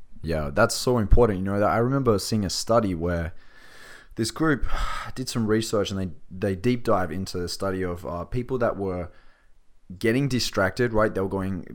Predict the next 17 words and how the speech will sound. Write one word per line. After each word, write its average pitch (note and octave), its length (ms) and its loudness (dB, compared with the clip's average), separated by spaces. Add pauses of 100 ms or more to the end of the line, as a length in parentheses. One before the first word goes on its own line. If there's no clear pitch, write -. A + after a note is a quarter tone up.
(540)
to - 180 12
and G#2 100 8
from G#2 340 0
apps, G2 420 -4
and G2+ 100 -4
they G2 40 -4
were F#2+ 140 -2
jumping G2 380 0
on F#2+ 160 -2
the, F#2 260 -4
you F2 100 -6
know, F2+ 140 -4
the F2 120 -8
Facebook, F#2+ 560 -4
and F#2 100 -6
they F2+ 60 -6
were F2+ 160 -8